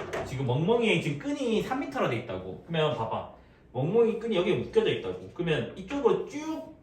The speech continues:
멍멍이가 일직선으로 간다면 총 끈이 삼 미터이기 때문에 이게 일 된다고, 일. 됐니? 그러면 이제 뭐냐면 여기서 묶인 채로 이제 뭐야?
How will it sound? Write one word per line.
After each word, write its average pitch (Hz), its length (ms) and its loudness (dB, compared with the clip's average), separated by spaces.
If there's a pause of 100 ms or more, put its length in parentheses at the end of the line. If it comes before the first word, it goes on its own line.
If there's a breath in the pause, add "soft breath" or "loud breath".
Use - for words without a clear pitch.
(200)
멍멍이가 165 460 -2
일직선으로 202 420 -2
간다면 110 640 -2 (360 loud breath)
총 311 340 -6
끈이 285 280 -2
삼 269 180 -2
미터이기 214 300 -4
때문에 143 180 -2
이게 147 100 2 (120)
일 262 80 -4
된다고, 147 380 -4
일. 92 200 -10 (800)
됐니? 143 380 -6 (440 loud breath)
그러면 220 220 2
이제 175 100 4
뭐냐면 165 320 6
여기서 214 160 2
묶인 - 280 -4
채로 208 180 6
이제 151 140 2
뭐야? 127 320 2